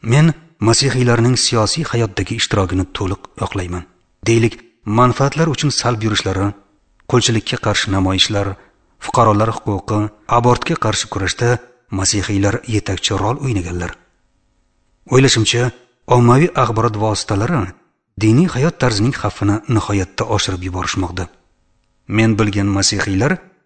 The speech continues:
karikaturadagi tasvirga biroz o'xshaydilar xolos. Bundan tashqari, men muqaddas yozuv masihiy va diniy hayot tarzi tushunchalari bir-birini rad etayotgani kabi zamonaviy an'analardan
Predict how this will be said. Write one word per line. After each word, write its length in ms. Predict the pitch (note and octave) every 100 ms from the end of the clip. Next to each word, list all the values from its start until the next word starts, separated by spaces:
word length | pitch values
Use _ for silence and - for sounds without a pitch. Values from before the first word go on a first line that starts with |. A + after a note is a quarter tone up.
| _
karikaturadagi 680 | - B2 A#2+ A2+ F3 D#3 C3 -
tasvirga 520 | A#2+ - B2 A2 B2
biroz 400 | G2 G2+ C#3 D#3 -
o'xshaydilar 580 | - - D3 C3 D3+ C#3+
xolos. 320 | F3 A2 - - _ _ _ _ _ _ _
Bundan 400 | B2 A2+ G#2+ G#2 G2
tashqari, 440 | F#2+ - G#2+ D#3+ E2+ _ _ _ -
men 160 | G#2+ G#2+ - _
muqaddas 600 | - A2 A#2 A#2+ A2 C#3+ D#3+
yozuv 260 | B2+ A#2+ D3+
masihiy 600 | B2 A2 - G#2+ G2 G2+ A#2 - _ _
va 120 | A2 A2+ G#2
diniy 380 | A2 B2+ D#3+
hayot 340 | E3+ B2+ D#3 -
tarzi 240 | - C3 A#2+
tushunchalari 600 | - A2+ G#2+ G2+ G#2 A#2 A#2 _ _ _ -
bir-birini 560 | F#2+ D3 A#2 B2 B2+ B2+
rad 260 | A2 D3 - -
etayotgani 540 | - A#2+ - G2+ G2+
kabi 300 | - F#2+ G2+ G#2 - - -
zamonaviy 720 | G2+ G2+ A2 G#2+ F#2+ F2 G#2 -
an'analardan 720 | G#2+ - G#2 F2 F2 F2+